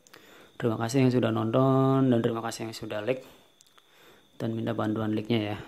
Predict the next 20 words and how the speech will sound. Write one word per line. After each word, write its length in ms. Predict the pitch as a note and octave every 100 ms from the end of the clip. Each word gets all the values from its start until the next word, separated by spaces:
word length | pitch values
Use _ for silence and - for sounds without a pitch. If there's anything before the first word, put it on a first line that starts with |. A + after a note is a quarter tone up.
| -
biar 480 | A2+ G#2 G#2 G#2 A#2
kami 320 | G#2 G#2 G#2
semangat 400 | G#2 A2+ G#2+ G#2+
membuat 320 | G#2+ G#2+ G#2+
video, 400 | A2+ A2 A2 G#2+ - - -
membuat 320 | A#2 G#2+ G#2 A2+
informasi 480 | G#2+ A2 G#2+ -
dan 160 | A2 G#2
sharing 320 | - G#2+ A2
untuk 240 | A2+ A2 -
teman-teman. 640 | G#2+ G#2+ A2+ D3+ - - - _ _ _ _ _ _ _ _ _ - - - - - - -
Dan 160 | C3
yang 80 | C3
belum 240 | B2 A#2+ A#2
subscribe, 320 | A#2+ - C3
silahkan 400 | - A#2+ B2 B2
klik 160 | B2
subscribe 400 | - A#2 - C3+
gratis 400 | A#2+ G#2 - A#2+
ya, 80 | A2+